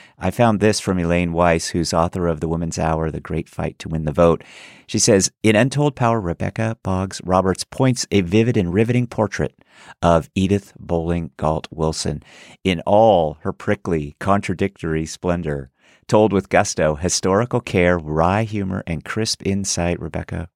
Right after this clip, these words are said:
Boggs Roberts leads us on a spirited expedition in search of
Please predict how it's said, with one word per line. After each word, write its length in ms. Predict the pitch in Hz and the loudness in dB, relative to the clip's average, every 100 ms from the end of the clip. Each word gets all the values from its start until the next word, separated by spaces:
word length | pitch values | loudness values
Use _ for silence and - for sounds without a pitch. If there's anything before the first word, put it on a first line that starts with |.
| - | -8
Boggs 380 | 85 80 76 - | -4 -4 -6 0
Roberts 420 | 80 80 78 - | 0 0 -4 -4
leads 380 | 82 110 135 - | 2 4 4 2
us 240 | 67 - - - - - | -2 -4 -12 -20 -16 0
on 80 | |
a 60 | 98 | 0
spirited 520 | - 120 120 127 127 - | 2 4 4 6 2 2
expedition 560 | 104 - 104 95 - 92 | -2 0 0 0 0 -4
in 160 | 90 | -4
search 440 | 90 - 95 95 - | -4 -2 -2 -4 -6
of 100 | 90 | -8